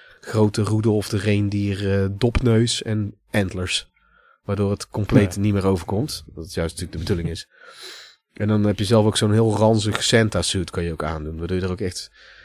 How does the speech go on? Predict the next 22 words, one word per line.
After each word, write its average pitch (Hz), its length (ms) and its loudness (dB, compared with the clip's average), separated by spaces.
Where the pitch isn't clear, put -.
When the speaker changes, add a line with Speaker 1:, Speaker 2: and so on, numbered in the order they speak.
Speaker 1:
zeker 98 320 0
die, 90 220 -4
die, 90 200 -6
die 90 140 -8
gast - 260 0
die 101 100 -2
je 98 60 0
speelt, - 580 0
<laughs> - 40 -20
weet 98 200 -6
je - 80 -6
ook 90 80 -8
alweer. 90 380 -6
Speaker 2:
Frank 104 260 0
Speaker 1:
Het, 104 120 0
Speaker 2:
West. - 300 -2
Speaker 1:
ja, 113 140 4
<laughs> - 100 -4
Frank 131 180 4
is - 160 4
ook 117 120 0
zo'n, 117 320 2